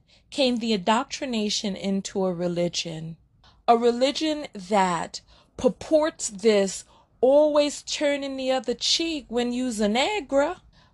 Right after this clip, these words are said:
but somehow having, having might and damnation when you're the massa.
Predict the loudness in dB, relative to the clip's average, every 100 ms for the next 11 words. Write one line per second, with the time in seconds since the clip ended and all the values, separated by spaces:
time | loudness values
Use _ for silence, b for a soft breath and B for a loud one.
0 | 0 2 2 -2 2 2 2 -4 -2 0
1 | 2 2 0 -4 B B -4 4 4 4
2 | 0 -2 0 2 2 0 -2 0 0 0
3 | -2 -2 2 4 6 4 0 -2 -2 -2
4 | -2 -4 -8 b b b -2 0 2 2
5 | 2 2 0 0 0 -2 -4 -8 -8 -12